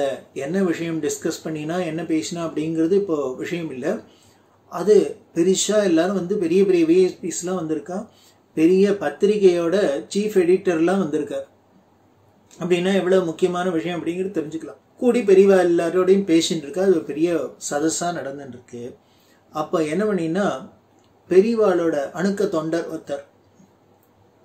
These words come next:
அவரை கண்ணனோ பைத்தாவோ யாரோ ஒருத்தர், அவர் என்ன பண்ணார், ஊதுபத்தி ஏத்தி வைக்கிறார்.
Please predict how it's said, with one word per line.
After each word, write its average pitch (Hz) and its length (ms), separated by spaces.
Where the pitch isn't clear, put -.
அவரை 196 280
கண்ணனோ 165 420
பைத்தாவோ 151 440
யாரோ 147 360
ஒருத்தர், 165 280
அவர் 160 140
என்ன 165 180
பண்ணார், 185 400
ஊதுபத்தி 208 600
ஏத்தி 147 240
வைக்கிறார். 131 400